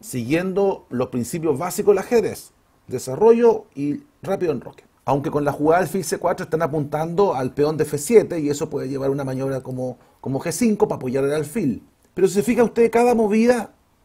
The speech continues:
de la blanca tiene un sentido. Desarrollo,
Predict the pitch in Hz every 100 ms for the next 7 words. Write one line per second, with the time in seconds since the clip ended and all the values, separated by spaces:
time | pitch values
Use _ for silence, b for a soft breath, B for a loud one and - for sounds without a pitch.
0 | - 170 175 170 208 220 240 220 - -
1 | 208 214 220 220 254 151 113 - - 131
2 | 160 165 226 220 214 214 208